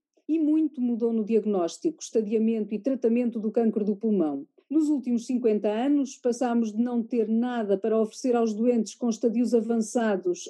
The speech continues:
a não ser a melhor terapêutica de suporte e uma sobrevivência mediana de dois a quatro meses, para ter à nossa disposição uma imensa variedade de tratamentos, desde a cirurgia, radioterapia, quimioterapia e terapêuticas-alvo,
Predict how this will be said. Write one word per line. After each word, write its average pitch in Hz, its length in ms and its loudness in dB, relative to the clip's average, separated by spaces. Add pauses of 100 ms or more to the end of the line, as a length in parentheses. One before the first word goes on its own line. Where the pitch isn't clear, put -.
a 247 80 2
não 247 160 4
ser 240 240 0
a 226 60 2
melhor 240 360 0
terapêutica 247 640 0
de - 120 0
suporte 208 720 0 (120)
e 226 140 -2
uma 233 160 2
sobrevivência 254 880 0
mediana 214 560 0
de 196 140 -4
dois 240 340 0
a 202 60 0
quatro 190 360 -2
meses, 220 480 0 (220)
para 269 220 2
ter 294 360 0
à 285 80 0
nossa 277 320 2
disposição 247 680 -2
uma 262 160 0
imensa 262 580 0
variedade 226 480 2
de - 80 -20
tratamentos, 202 760 0 (320)
desde 220 220 0
a 208 40 2
cirurgia, 220 720 0
radioterapia, 226 1200 0
quimioterapia 240 1300 -2
e 220 60 2
terapêuticas-alvo, 220 1160 0